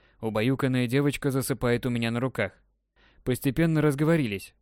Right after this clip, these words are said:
Женщина представилась Верой Мефодьевной, землячкой из Ленинграда. Ехала с детьми к мужу, которого недавно перевели в Брест, к новому месту службы. Мальчика зовут Сашей,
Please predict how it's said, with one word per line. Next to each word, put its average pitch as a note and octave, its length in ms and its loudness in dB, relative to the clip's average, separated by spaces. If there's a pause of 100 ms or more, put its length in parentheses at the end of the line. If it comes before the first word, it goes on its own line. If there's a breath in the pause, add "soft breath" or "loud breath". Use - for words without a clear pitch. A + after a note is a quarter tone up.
(180)
Женщина A#2+ 520 -2
представилась C#3 640 -2
Верой C3 300 2
Мефодьевной, A2 760 -2 (460 soft breath)
землячкой C3+ 640 0
из A2+ 100 -4
Ленинграда. B2+ 600 -2 (440)
Ехала B2+ 460 0
с A#2+ 40 -2
детьми C#3 300 -2
к - 80 -8
мужу, A2 380 -2 (220)
которого B2 440 2
недавно C3+ 440 0
перевели C3 420 2
в C3 80 -2
Брест, C#3 460 -2 (120)
к - 60 -10
новому C3 340 0
месту C3 360 -2
службы. A2+ 440 -2 (520)
Мальчика D3 460 -2
зовут C#3+ 280 0
Сашей, B2 480 -2